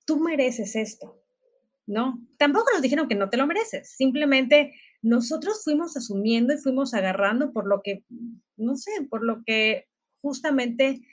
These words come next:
se estaba construyendo con respecto de estas... Eh, voces externas, de estas opiniones externas. Pero cuando logramos decir: "Sí, sí me lo merezco, porque soy suficiente",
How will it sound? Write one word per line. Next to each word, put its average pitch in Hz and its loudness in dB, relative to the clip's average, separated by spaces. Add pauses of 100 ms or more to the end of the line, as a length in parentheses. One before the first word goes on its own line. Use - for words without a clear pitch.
(160)
se - -6
estaba 233 -2
construyendo 208 -4 (440)
con 214 0
respecto 220 -2
de 208 0
estas... 190 -4
Eh, 151 -10 (220)
voces 240 0
externas, 156 -6
de 180 0
estas 190 -8
opiniones 190 -4
externas. 143 -12 (320)
Pero 220 0
cuando 214 -2
logramos 247 -2
decir: 220 -2 (160)
"Sí, 320 -6
sí 339 -8
me 359 -6
lo 277 2
merezco, 233 -2 (360)
porque 240 4
soy 359 -2
suficiente", 190 -10